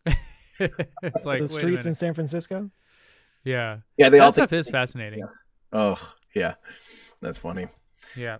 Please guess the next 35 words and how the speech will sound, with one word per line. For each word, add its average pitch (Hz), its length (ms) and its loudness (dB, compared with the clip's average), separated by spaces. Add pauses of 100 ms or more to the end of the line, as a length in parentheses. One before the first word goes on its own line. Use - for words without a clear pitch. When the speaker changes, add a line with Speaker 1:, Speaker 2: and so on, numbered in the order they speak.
Speaker 3:
But 170 160 -2
that's 202 220 6
kind 185 180 6
of 151 100 6
our, 135 420 8 (180)
uh, 131 220 6
our 127 240 8
mega 135 400 8
rocket 120 440 6
update - 680 -2 (180)
for 98 560 2 (180)
Q 127 400 6
one 226 460 4
Speaker 1:
<laughs> - 20 -14
Speaker 3:
slash - 240 0
Q 196 160 -6
two 104 220 0
of 98 140 -6
twenty 92 240 -6
twenty-two 76 600 -6
is, 67 180 -10
uh, 82 440 -4
they're 113 140 4
both 127 500 8 (460)
doing 135 320 10
stuff, - 520 0
and 98 140 0
it's 98 160 0
exciting. 110 840 4
It's - 140 -4
the 123 60 6
most 131 320 8
exciting 117 440 6
paint 104 320 2
drying 95 560 0